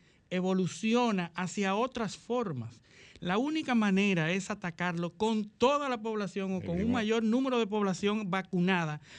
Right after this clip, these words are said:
Speaker 1: para inutilizar al virus, desactivar al virus, al índice de producción del virus,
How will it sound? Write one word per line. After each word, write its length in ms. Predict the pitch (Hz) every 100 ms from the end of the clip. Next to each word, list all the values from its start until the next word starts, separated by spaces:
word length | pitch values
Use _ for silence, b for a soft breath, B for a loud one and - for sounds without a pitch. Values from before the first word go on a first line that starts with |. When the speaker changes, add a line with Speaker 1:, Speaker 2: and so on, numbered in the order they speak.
| B -
Speaker 1:
para 260 | 185 196
inutilizar 840 | 208 214 214 208 214 190 - 254 254
al 120 | 208
virus, 360 | 175 147 139 143
desactivar 720 | 165 185 160 - 180 240 269
al 100 | 226
virus, 320 | 196 190 175
al 140 | 160
índice 340 | 190 240 220 208
de 140 | 190
producción 420 | 175 180 160 202
del 120 | 196 190
virus, 440 | 175 135 139 -